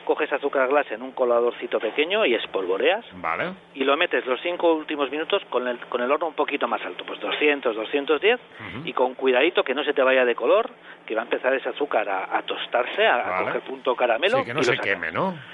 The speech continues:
Speaker 1: Eso es. Y ya lo tienes, tienes cocido y tienes que esperar que se enfríe para poder rellenarlo.
Speaker 2: Ajá.
Speaker 1: Vamos a hacer una crema de, de vainilla o de canela, ¿eh? Al, al gusto,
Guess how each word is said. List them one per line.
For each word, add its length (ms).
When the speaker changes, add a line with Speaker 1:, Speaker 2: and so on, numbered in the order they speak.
Speaker 1:
Eso 280
es. 80
Y 80
ya 100
lo 140
tienes, 280
tienes 240
cocido 500
y 260
tienes 180
que 80
esperar 240
que 120
se 100
enfríe 380
para 200
poder 260
rellenarlo. 520
Speaker 2:
Ajá. 420
Speaker 1:
Vamos 220
a 40
hacer 100
una 160
crema 260
de, 240
de 80
vainilla 600
o 120
de 100
canela, 420
¿eh? 60
Al, 260
al 140
gusto, 360